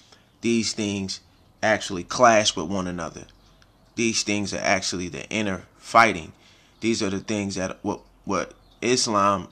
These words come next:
refers to as jihad or jihad, is the inner fighting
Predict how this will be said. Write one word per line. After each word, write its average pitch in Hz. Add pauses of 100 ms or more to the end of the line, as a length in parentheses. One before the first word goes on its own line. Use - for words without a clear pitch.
refers 98
to 98
as 95
jihad 95 (840)
or 87
jihad, 98 (1700)
is 92
the 85
inner 104 (1000)
fighting 98